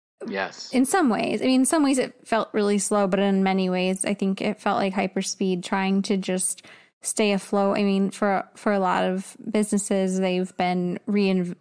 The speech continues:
Speaker 2: p-, potentially reinventing themselves, or
Speaker 1: Right.
Speaker 2: at least reimagining the way that, that they function, and revising
Speaker 1: Mm-hmm.
Speaker 2: the way that their, um, facility is run, and in order to, you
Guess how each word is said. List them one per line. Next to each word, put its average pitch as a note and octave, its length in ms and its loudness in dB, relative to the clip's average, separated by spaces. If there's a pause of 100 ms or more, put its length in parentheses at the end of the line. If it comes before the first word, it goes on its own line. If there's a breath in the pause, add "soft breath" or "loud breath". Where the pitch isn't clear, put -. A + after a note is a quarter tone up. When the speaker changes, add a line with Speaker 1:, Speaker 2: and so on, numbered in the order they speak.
(100)
Speaker 2:
p-, - 200 -4
potentially A3+ 380 2
reinventing F3+ 680 0
themselves, G3 720 2
or F3+ 300 -2 (240 loud breath)
Speaker 1:
Right. F3 160 -6
Speaker 2:
at G3+ 180 2
least A#3+ 460 0 (580)
reimagining G3 840 2
the F#3 100 0
way F#3+ 380 2
that, F#3 280 -2 (800)
that G3 140 0
they F#3 120 0
function, G#3 720 0
and E3+ 260 -2
revising F3+ 760 0
Speaker 1:
Mm-hmm. G3 120 2
Speaker 2:
the F#3 120 0
way F3+ 360 0
that F3 300 -4
their, E3+ 340 -2 (520 loud breath)
um, F3+ 440 -6 (200)
facility A#3+ 580 0
is A3 220 2
run, G#3 560 2
and - 240 -8
in F#3+ 120 0
order F3 260 -2
to, F3 380 -2
you C4 100 -16